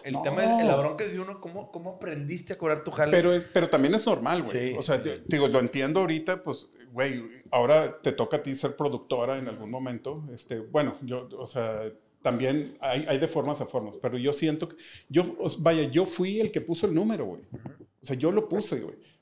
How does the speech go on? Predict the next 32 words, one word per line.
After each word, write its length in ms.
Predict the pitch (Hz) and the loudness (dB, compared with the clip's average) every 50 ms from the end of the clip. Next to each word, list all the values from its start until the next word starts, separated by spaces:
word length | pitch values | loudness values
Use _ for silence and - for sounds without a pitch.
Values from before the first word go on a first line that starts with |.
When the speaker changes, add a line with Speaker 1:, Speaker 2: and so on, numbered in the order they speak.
| _ _ | _ _
Speaker 2:
Pero 140 | - 156 143 | 2 2 4
yo 140 | 131 156 151 | 6 4 4
también 260 | 156 185 175 175 165 175 | 4 4 4 4 4 2
pedí 160 | 175 143 135 135 | 0 0 0 0
ayuda. 400 | 131 117 147 170 156 110 92 87 - | -2 0 0 -2 -2 -2 -6 -8 -12
O 80 | - 131 | -14 -14
sea, 140 | - 139 131 | -12 -12 -12
dije, 160 | 127 - - | -10 -10 -10
"Güey, 280 | - - 180 175 160 | -8 -8 -6 -6 -8
tírame 240 | 170 160 151 170 175 170 | -8 -10 -10 -10 -12 -10
paro". 480 | - 175 180 190 196 185 180 170 151 - | -10 -10 -8 -8 -8 -8 -8 -10 -10 -12
Pues, 120 | - 147 135 | -14 -12 -10
o 100 | 135 143 | -8 -6
sea, 140 | 120 147 139 | -6 -6 -6
como 180 | 143 143 143 135 | -6 -8 -8 -8
que, 80 | 139 | -8
"¿por 180 | - 147 135 123 | -6 -6 -4 -2
dónde?". 340 | 139 165 185 185 175 151 - | -2 -2 -2 -2 -6 -6 -8
"No, 160 | - 147 170 196 | -6 -6 -6 -4
no, 140 | 196 202 196 | -4 -4 -4
pues, 300 | 196 160 - - - - | -4 -6 -6 -8 -12 -14
t-, 100 | - - | -12 -10
o 100 | 139 123 | -10 -6
sea, 200 | - 120 110 - | -6 -6 -4 -4
tú 120 | - 156 | -6 -4
ponle 440 | 160 175 180 185 170 156 180 - - - - - _ _ _ - _ _ _ | -2 -2 0 0 0 0 -2 -4 -6 -12 -18 -20 _ _ _ -20 _ _ _
y, 360 | - 147 131 123 123 117 117 - - | -6 -4 -4 -2 -2 -4 -4 -6 -8
y 40 | 120 | -6
tú 120 | - 139 127 | -6 -6 -2
pones 300 | - 160 160 180 180 185 | 0 2 2 2 2 0
el 100 | 185 185 | 0 0
número". 400 | 185 190 180 165 156 170 170 | 0 2 2 2 2 0 -2